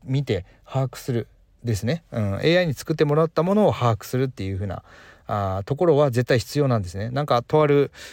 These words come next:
こんな話をしていると、まあ、エーアイ活用の話してて、なんか、とあるね、あの、同僚の方というか、別な事業所さんですけどもね、そういった、その職員の方に言われたんですけど、やっぱりこう、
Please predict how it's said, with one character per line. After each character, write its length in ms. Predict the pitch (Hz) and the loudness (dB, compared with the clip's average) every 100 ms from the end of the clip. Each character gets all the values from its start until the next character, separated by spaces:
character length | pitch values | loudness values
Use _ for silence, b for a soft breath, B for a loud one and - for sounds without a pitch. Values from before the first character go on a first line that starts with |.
| B | B
こ 120 | 160 | 0
ん 20 | |
な 80 | 156 | 2
話 240 | 139 139 139 | 2 2 0
を 80 | |
し 80 | 113 | -2
て 80 | 113 | -4
い 40 | |
る 100 | 101 | -6
と、 320 | 101 98 - - _ | -4 -4 -4 -10 _
ま 120 | 123 | -4
あ、 40 | 123 | 2
エ 140 | 147 | 4
ー 40 | 156 | 4
ア 40 | |
イ 60 | 147 | 2
活 300 | 151 - 123 | -4 -2 -2
用 140 | 98 | -2
の 80 | 95 | -2
話 360 | 107 95 107 | -4 -4 -6
し 60 | 98 | -8
て 140 | - | -8
て、 260 | 90 87 82 B B B | -8 -6 -8 B B B
な 80 | 120 | -6
ん 20 | |
か、 80 | 104 | 0
と 160 | 117 | 2
あ 40 | 113 | 2
る 180 | 98 98 | 0 -2
ね、 160 | 120 | -2
あ 80 | 110 | -2
の、 120 | 107 101 | -4 0
同 180 | 113 | 2
僚 160 | 113 110 | 2 0
の 140 | 110 | -2
方 240 | 107 107 101 | -4 -6 -6
と 100 | 104 | -8
い 60 | |
う 80 | 90 | -14
か、 100 | - | -12
別 260 | 101 101 117 | -10 -8 -6
な 220 | 104 101 b b b | -6 -6 b b b
事 120 | 117 | -8
業 120 | 110 104 | -6 -4
所 140 | 104 | -6
さ 160 | 98 107 | -6 -4
ん 80 | |
で 80 | 98 | -4
す 100 | 95 | -6
け 80 | - | -8
ど 80 | 92 | -8
も 100 | 120 | -4
ね、 200 | 156 147 | -2 -2
そ 120 | - | -2
う 20 | |
い 40 | 110 | -4
っ 40 | |
た、 320 | - 110 107 | -4 -4 -4
そ 100 | - | -2
の 80 | 117 | -2
職 240 | 101 117 143 | -2 -2 0
員 60 | |
の 80 | 117 | 0
方 180 | 92 95 | -2 -4
に 60 | |
言 100 | 92 | -4
わ 60 | 98 | -4
れ 80 | 98 | -2
た 100 | 101 | -4
ん 40 | |
で 80 | 92 | -6
す 60 | - | -10
け 80 | 90 | -10
ど、 100 | 95 B B | -12 B B
や 60 | 160 | -2
っ 20 | |
ぱ 80 | 170 | 0
り 80 | |
こ 200 | 143 107 | 2 2
う、 20 | - | 0